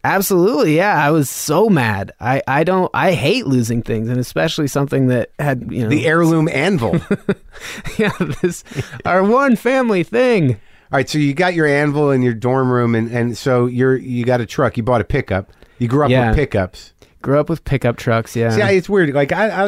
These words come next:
Speaker 2: I didn't know you, and I di-, you know, and I, you know, I didn't know, uh, you know, I've, I've seen some of your comedy, and, and we've talked briefly here and there, and, uh, no idea. There's no
Speaker 1: Yeah.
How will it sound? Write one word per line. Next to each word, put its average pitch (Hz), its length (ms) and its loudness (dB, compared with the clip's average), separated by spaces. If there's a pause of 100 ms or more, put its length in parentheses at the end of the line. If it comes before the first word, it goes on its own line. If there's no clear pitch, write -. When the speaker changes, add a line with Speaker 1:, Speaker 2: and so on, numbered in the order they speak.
(220)
Speaker 2:
I - 40 0
didn't 185 160 4
know 156 120 2
you, 170 300 2
and 147 140 -4
I 147 120 0
di-, 147 120 0
you 135 140 -2
know, 131 160 2
and 127 100 0
I, 120 140 0 (420)
you 131 120 0
know, 135 80 2
I 139 140 -2
didn't 139 240 2
know, 127 320 2
uh, 110 340 4 (580)
you 123 100 -2
know, 123 60 2
I've, 123 100 -4
I've 127 120 -4
seen 139 180 0
some 131 180 -2
of 131 60 2
your 123 100 0
comedy, 127 500 0
and, 110 120 -2
and 107 160 -2
we've 107 140 -4
talked 113 300 -2
briefly 110 500 -2
here 110 160 -2
and 101 120 0
there, 104 380 0 (840)
and, 123 480 0
uh, 123 480 4 (920)
no 156 320 2
idea. 110 400 0 (360)
There's 202 160 -2
no 294 220 2
Speaker 1:
Yeah. 285 60 2